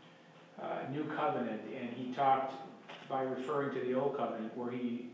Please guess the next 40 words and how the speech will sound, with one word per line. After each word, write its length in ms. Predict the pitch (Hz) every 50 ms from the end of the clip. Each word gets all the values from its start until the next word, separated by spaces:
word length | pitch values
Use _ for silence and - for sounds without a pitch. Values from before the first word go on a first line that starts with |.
| - - - - - 135
didn't 360 | 151 147 143 135 127 123 117
desire 500 | 123 127 120 127 127 127 127 127 127 127
the 200 | 123 123 120 120 -
blood 260 | - 127 127 127 127
of 140 | 123 117 110
goats 340 | 110 120 123 120 120 - -
and 140 | 127 117 -
bulls, 460 | - 120 120 120 120 117 - - - - - - - - -
what 140 | - 185 190
he 120 | 208 -
de-, 100 | 170 165
really 320 | - 180 190 190 175 - -
desires 380 | 123 - 127 127 127 123 127
is 180 | 127 127 - -
the 80 | 117
hearts 320 | 117 120 123 120 120 120 117
of 140 | 107 104 104
men. 220 | 107 104 104 - - - - - - - - - - - - - - - - - -
And, 360 | - - 143 143 139 139 -
you 100 | 165 170
know, 180 | 170 - - -
the 120 | - -
thing 260 | - 208 202 175 170 170
is, 280 | 175 170 165 165 160
is 140 | 156 - -
that 260 | - - - - - 160
repentance 640 | 160 - - - 214 240 233 - 165 151 147 - -
has 260 | 165 160 - - -
to 80 | 139 -
start 360 | - - 143 131 131 127 123
with 140 | - - -
God, 300 | - 117 - - - - - - - - - - - - - - - -
because 800 | 156 143 - - 156 147 139 135 135 135 135 - - - - - - - - - - - - - - - - - - - - - - - - - - -
without 500 | 160 156 156 160 175 180 - - - -
repentance, 720 | 180 175 170 175 175 170 170 170 170 - - - - -
there 220 | - 135 127 123 123
can 280 | - - 131 127 127
never 300 | 131 143 156 160 165 165
be 160 | 165 156 135 131
true 360 | 123 - - - 143 139